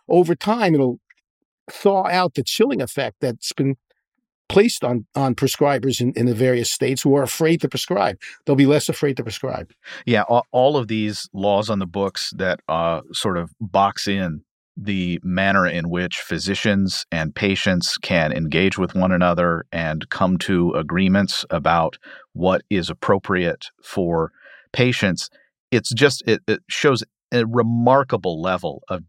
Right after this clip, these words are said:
Speaker 2: disrespect for, one, the professionalism of physicians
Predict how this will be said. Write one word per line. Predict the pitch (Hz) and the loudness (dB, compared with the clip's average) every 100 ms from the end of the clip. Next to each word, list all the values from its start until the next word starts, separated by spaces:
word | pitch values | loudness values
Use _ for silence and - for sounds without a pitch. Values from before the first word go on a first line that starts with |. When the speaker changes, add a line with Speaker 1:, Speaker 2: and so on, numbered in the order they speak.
| - | -2
Speaker 2:
disrespect | 104 - 90 - - 95 87 - - - _ _ _ | -2 0 -4 -4 -2 0 0 -4 -14 -20 _ _ _
for, | - 95 90 87 82 - _ _ _ | -4 -2 0 0 -2 -6 _ _ _
one, | - 104 127 131 113 - | -8 0 4 4 2 -4
the | 101 | -8
professionalism | - 92 - 110 - 120 107 104 98 101 90 | -6 -2 2 2 2 -2 0 0 -2 -4 -2
of | 92 92 85 | -2 -2 -4
physicians | - 85 117 123 78 82 117 - | -8 -2 0 0 -2 -4 -6 -10